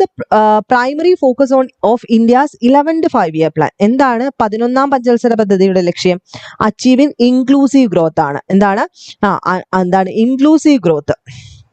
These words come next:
മു-, മുഴുവനായിട്ടുള്ളത്, അല്ലയോ? ആ, സുസ്ഥിരമായിട്ടുള്ളത്, മുഴുവനായിട്ടുള്ള ഒരു വളർച്ച, അതാണ്, അതെങ്ങനെയെങ്കിലും എത്തുക, അതാണ്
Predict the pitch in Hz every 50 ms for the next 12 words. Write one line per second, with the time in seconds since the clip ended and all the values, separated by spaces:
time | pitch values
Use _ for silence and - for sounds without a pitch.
0 | _ - - 208 247 277 294 233 - 254 285 311 339 381 392 381 349 285 240 202
1 | 165 160 156 151 143 143 - - _ _ _ _ - - - - - - 349 349
2 | 262 185 156 - _ _ _ - - 196 165 165 - 240 - - 277 277 294 294
3 | 285 262 220 190 180 170 185 220 240 262 285 294 330 359 381 370 349 311 285 240
4 | 196 185 165 165 160 156 165 160 151 147 139 139 165 - - 151 - - 185 190
5 | 214 196 180 190 233 415 349 302 - 208 208 220 214 208 214 208 208 214 214 233
6 | 311 302 - 196 185 - - 185 143 - _ _ _ _ _ _ _ - 196 196
7 | 208 190 196 302